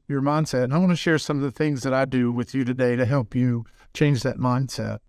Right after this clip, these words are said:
Listen, the benefits of being positive and creating a, a, a positive mindset is super critical. So if there's one thing that I want you to take away from this podcast today is don't let the negative things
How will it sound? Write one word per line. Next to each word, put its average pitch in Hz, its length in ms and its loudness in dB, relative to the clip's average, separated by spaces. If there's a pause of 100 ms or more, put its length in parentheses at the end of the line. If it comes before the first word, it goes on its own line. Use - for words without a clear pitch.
Listen, 123 520 0
the 131 80 -6
benefits 214 580 0
of 160 100 -12
being 160 320 0
positive 156 640 0
and 139 160 -2
creating 156 400 -2
a, 120 140 -6
a, 123 300 -2 (220)
a 123 180 -4
positive 156 560 0
mindset 147 720 0 (460)
is 143 220 -4
super 175 880 -4
critical. - 520 -2 (200)
So 143 420 0 (720)
if 160 180 -2
there's 135 260 0
one 196 240 2
thing 202 240 2
that 175 120 2
I 156 80 6
want 160 340 -2 (140)
you 147 120 0
to 147 100 4
take 175 260 0
away 151 300 2
from 147 220 0
this 131 180 0
podcast 143 640 -2
today 127 520 0
is 139 400 0 (420)
don't 208 340 0
let 190 260 4
the 165 80 0
negative 147 520 2
things 135 640 0